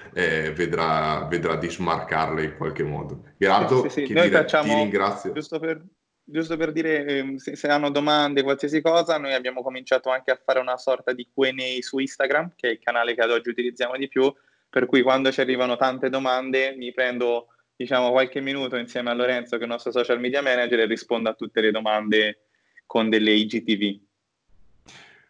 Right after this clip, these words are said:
Speaker 1: Benissimo, signori, quindi Start to Impact, eh, su, anche su, su Instagram. Mi raccomando, seguiteli, fate domande,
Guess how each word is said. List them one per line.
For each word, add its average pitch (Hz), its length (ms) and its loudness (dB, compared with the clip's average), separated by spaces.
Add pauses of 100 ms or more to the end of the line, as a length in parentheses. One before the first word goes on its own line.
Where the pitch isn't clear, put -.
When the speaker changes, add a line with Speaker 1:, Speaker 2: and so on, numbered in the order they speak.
(260)
Speaker 1:
Benissimo, 110 640 2
signori, 113 520 0
quindi 92 380 -4
Start 101 280 -4
to 107 80 -6
Impact, 95 600 -4
eh, 80 440 -6
su, 92 400 -8
anche 107 380 -6
su, 85 600 -6
su 95 140 -8
Instagram. 151 840 -4
Mi 98 100 0
raccomando, 104 640 -2
seguiteli, 101 460 -10
fate 104 240 -6
domande, 127 880 -4